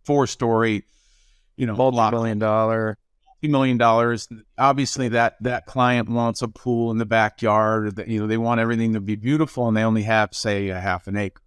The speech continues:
Speaker 1: you know, a quarter of an acre. They don't have a lot of space. The space is, you know, 'cause property, uh, you know, real estate's at a premium in the city, and so you're talking about, let's say, a half an acre site. Uh, you know, in the, in the past,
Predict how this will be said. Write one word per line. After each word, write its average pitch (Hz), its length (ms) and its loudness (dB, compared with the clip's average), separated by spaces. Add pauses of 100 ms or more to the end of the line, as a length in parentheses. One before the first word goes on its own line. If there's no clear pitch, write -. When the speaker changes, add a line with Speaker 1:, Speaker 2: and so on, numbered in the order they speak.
(120)
Speaker 1:
you 101 100 -18
know, 87 220 -20
a - 40 -20
quarter 98 240 -10
of 85 100 -18
an 95 100 -4
acre. 107 240 -2 (480)
They 117 60 -4
don't 139 180 0
have 143 220 2
a 113 60 0
lot 101 200 2
of 92 80 -12
space. - 560 -4 (140)
The - 80 -14
space 117 380 -4
is, 104 180 -12
you 104 100 -12
know, 95 80 -10
'cause 107 200 -6 (160)
property, 101 560 0
uh, 95 280 -10
you 104 100 -10
know, 98 60 -6
real 117 140 4
estate's 107 300 -2
at - 60 -8
a 92 40 -14
premium 98 500 -2 (220)
in 101 60 -12
the 87 60 -10
city, 95 280 -4
and 98 120 -4
so 101 280 0 (380)
you're 127 100 -2
talking 123 220 4
about, 113 240 2
let's 117 180 -4
say, 113 160 -2
a 92 80 0
half 110 240 0
an 107 80 -4
acre 95 200 -8
site. 156 300 0 (320)
Uh, 127 260 2
you 151 100 0
know, 127 100 2
in 123 80 0
the, 110 200 -4
in 123 140 -4
the 113 80 -4
past, 147 600 2